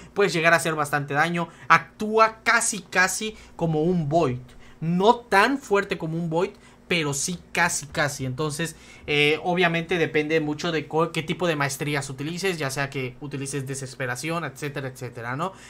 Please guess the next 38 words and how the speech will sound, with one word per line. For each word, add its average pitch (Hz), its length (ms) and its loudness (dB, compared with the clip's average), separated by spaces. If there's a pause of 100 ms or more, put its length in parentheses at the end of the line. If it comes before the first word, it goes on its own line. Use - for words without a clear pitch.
(180)
Eh, 156 160 2
puede 190 200 0
llegar 170 200 2
a 160 40 2
ser 151 180 -2
un 143 220 -4
luchador 135 340 -2
muy 143 220 -2
útil 175 240 -4
y 147 40 -2
muy 131 180 -4
sólido, 123 420 -4
la 123 100 0
verdad. 190 360 2 (380)
Bueno, 143 380 2 (240)
pasemos 226 380 4
al 185 140 -2
siguiente 220 360 2
luchador 226 520 6 (280)
que 208 120 0
yo 240 140 6
considero 208 400 4
bueno, 277 400 4 (160)
el... 262 300 6 (640)
Joe 208 220 8
Fixit, 139 480 -4
¿ok? 156 140 2 (180)
Joe 240 220 10
Fixit 262 520 0
es 208 180 0
un 233 80 2
luchador 190 380 2
que, 180 280 0
al 160 180 -4
menos 185 240 -2
a 175 60 -2
mi 151 80 -4
parecer, 151 420 -2